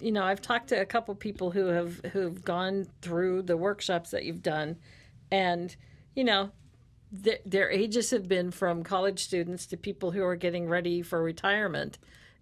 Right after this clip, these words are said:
And without, you know, without exception, they've been so excited about what has,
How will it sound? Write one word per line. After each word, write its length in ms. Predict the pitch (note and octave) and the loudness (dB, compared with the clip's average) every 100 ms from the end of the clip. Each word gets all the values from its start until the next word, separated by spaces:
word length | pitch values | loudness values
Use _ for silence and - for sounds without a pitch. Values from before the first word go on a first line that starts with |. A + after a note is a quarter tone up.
| - | -2
And 460 | F#3 F3 E3 E3 E3 - - - - - | 2 2 2 -2 -8 -14 -20 -20 -20 -8
without, 760 | F#3+ G3 G#3+ G3+ G#3+ G#3+ A#3+ - - - - - - - | -2 2 2 2 2 4 2 -4 -18 -20 -20 -20 -20 -10
you 120 | - G#3 | -2 2
know, 180 | F3 | 2
without 460 | F3 F#3+ F#3 A3 A3+ | 2 2 2 2 2
exception, 840 | F3+ - C4+ D4+ - F3 D3+ E3+ - - - - | -2 -2 0 -2 0 0 0 -4 -10 -20 -20 -2
they've 200 | G#3 G3+ | 2 2
been 220 | G#3 G#3 | 2 2
so 320 | G3+ B3+ B3+ | 2 2 4
excited 640 | B3 A#3+ - A3+ A#3 G#3+ F3 | 2 0 -2 0 2 2 2
about 480 | E3+ E3 D#3+ E3+ - - - - - | 2 2 2 0 -2 -18 -20 -20 -12
what 380 | - F#3 G3+ - | -2 2 2 0
has, 560 | E3 G3+ F3 F3 F3 | -2 2 2 2 -2